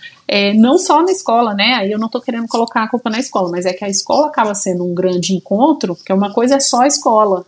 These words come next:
outra coisa é tudo funcionando. As crianças vão pro fim de semana, convivem com, com diversos adultos em diversos ambientes e se juntam na escola. Então já se percebe também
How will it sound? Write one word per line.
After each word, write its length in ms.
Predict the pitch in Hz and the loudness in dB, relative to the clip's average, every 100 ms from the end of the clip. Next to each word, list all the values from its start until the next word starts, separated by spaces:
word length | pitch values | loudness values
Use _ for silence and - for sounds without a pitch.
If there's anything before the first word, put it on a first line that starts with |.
| - | -6
outra 280 | 190 190 190 | -4 -4 -2
coisa 240 | 185 196 | -2 -2
é 40 | 202 | -4
tudo 440 | - 269 311 359 | -2 2 4 2
funcionando. 600 | 359 311 370 427 254 170 | 0 -4 -4 -4 -4 -4
As 120 | 165 | -6
crianças 360 | - 180 180 190 | -6 -6 -4 -2
vão 140 | 190 | -2
pro 80 | 190 | -4
fim 180 | - 202 | -4 -2
de 60 | |
semana, 460 | 196 277 254 247 381 - _ - - - _ _ | 0 4 4 4 0 -6 _ -20 -20 -20 _ _
convivem 480 | - 202 196 185 190 | -4 0 2 4 4
com, 280 | - 196 190 - _ | 4 2 2 -2 _
com 240 | - 196 | -2 2
diversos 560 | 190 190 185 185 185 196 | 2 2 4 2 0 -2
adultos 460 | 190 185 190 190 190 | 0 2 0 0 -2
em 80 | |
diversos 340 | 185 185 185 196 | 0 2 0 0
ambientes 480 | 220 254 240 277 - | 0 0 0 -2 4
e 220 | 330 339 - - - | 4 2 -6 -20 -16
se 280 | - 330 339 | -2 4 6
juntam 280 | 262 233 254 | 4 2 -2
na 100 | 247 | -2
escola. 500 | 339 - 403 208 170 - - _ _ | -4 0 4 4 2 -4 -16 _ _
Então 220 | 180 190 | -4 -4
já 480 | 185 180 202 247 311 | -4 -2 0 0 0
se 160 | - | -4
percebe 440 | - 233 - 196 202 | -4 -4 -2 -2 -2
também 480 | 226 214 190 226 | -2 0 0 -2